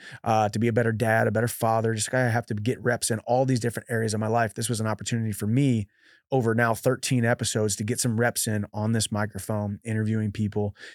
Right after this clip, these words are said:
And, uh, maybe it's a little bit of a, uh, foreshadowing for things to come because we got this beautiful studio here in Nashville, Tennessee. And, uh, we are all set up to interview some of the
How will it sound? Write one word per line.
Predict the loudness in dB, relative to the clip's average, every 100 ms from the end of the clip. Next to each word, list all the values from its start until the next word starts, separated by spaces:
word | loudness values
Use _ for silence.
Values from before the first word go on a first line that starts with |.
| _
And, | -2 0 2
uh, | 2 4 2 0
maybe | 0 0
it's | 0
a | 0
little | 0 0
bit | 2
of | 0 0
a, | -2 -2
uh, | -2 -4
foreshadowing | -4 -4 -2 0 0 0 -2
for | -4
things | -8 -4 -4 -4
to | -6
come | -2 0 0
because | -2 -2 -4
we |
got | -4 -4
this | -6
beautiful | -8 -8 -8 -8
studio | -2 -2 0 -2
here | 0 0 0 -4 _ -4
in | 0
Nashville, | 0 0 0 0 0
Tennessee. | 0 0 2 4 4 2 -6 -18 -18 -6
And, | 0 0 2 2
uh, | 4 4 2
we | 2 2
are | 0
all | 0 0
set | 0 0 0
up | 0
to | -4 -4
interview | -2 0 0
some | -2 -2
of | -2
the | -2